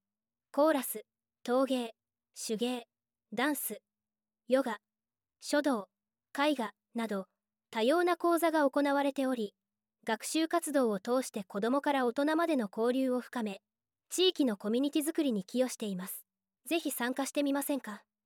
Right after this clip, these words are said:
地域活動協議会や町会は、暮らしの中の身近なコミュニティ、地域活動に関わるきっかけに、区役所一階地域活動情報コーナーの壁新聞や、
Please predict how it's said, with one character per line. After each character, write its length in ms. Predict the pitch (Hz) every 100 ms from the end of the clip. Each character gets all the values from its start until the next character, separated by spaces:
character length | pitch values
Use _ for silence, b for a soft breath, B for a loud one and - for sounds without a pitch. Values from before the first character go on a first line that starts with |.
| _ -
地 200 | 311 349
域 140 | -
活 240 | - 320 294
動 200 | 330 330
協 200 | 330 330
議 120 | 311
会 200 | 302 269
や 100 | 202
町 240 | - 226 233
会 240 | 247 240
は、 200 | 220 220 _ _ _ -
暮 180 | 247 277
ら 60 |
し 120 | 311
の 100 | 330
中 220 | 330 339 262
の 140 | 190
身 140 | 190
近 200 | 214 302
な 120 | 294 285
コ 140 | 262
ミ 80 | 269
ュ 40 |
ニ 80 | 262
テ 140 | -
ィ、 20 | - _ _ _ _ _ -
地 200 | 330 370
域 140 | -
活 240 | 381 370 339
動 140 | 294
に 120 | 247
関 240 | - 214 262
わ 80 | 262
る 100 | 220
き 120 | -
っ 0 | -
か 100 | 220
け 140 | 220
に、 200 | 208 202 _ _ _ _ -
区 100 | 277
役 220 | 311 -
所 160 | 254
一 160 | 214 -
階 240 | 277 294
地 180 | - 330
域 160 | 311 -
活 220 | 285 277
動 160 | 302 294
情 200 | 302 302
報 220 | 330 330
コ 140 | 339
ー 60 | 320
ナ 160 | 254
ー 20 | 202
の 120 | 185
壁 240 | 202 233
新 240 | - 277 240
聞 200 | 214 185
や、 180 | 180